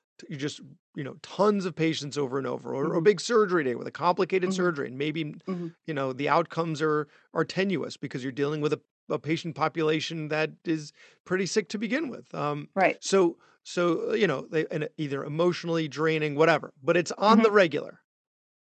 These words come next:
Speaker 2: Mm-hmm.
Speaker 1: And then they crash
Speaker 2: Yeah.
Speaker 1: and they're of no help to the spouse. So what would you
Speaker 2: Yeah.
Speaker 1: say to that physician?
Speaker 2: Yeah. So, I mean, first I wanna say we get it.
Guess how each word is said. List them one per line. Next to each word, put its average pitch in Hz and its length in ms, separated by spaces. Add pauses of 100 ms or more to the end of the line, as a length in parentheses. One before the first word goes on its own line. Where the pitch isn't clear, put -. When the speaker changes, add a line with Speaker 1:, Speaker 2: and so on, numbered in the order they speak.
Speaker 2:
Mm-hmm. 208 180 (680)
Speaker 1:
And 143 120
then 151 80
they 156 100
crash 180 560
Speaker 2:
Yeah. 160 200
Speaker 1:
and 131 140
they're 127 180
of 117 120
no 147 240
help 147 240
to 139 80
the 123 100
spouse. - 520 (180)
So - 140
what 262 280
would - 20
you 175 40
Speaker 2:
Yeah. 165 140
Speaker 1:
say 165 280
to 147 80
that 147 200 (220)
physician? 131 420 (920)
Speaker 2:
Yeah. 240 360
So, 277 520 (480)
I 349 120
mean, 370 260 (100)
first 359 300
I 269 60
wanna 226 180
say 202 320
we 185 140
get 156 280
it. 82 160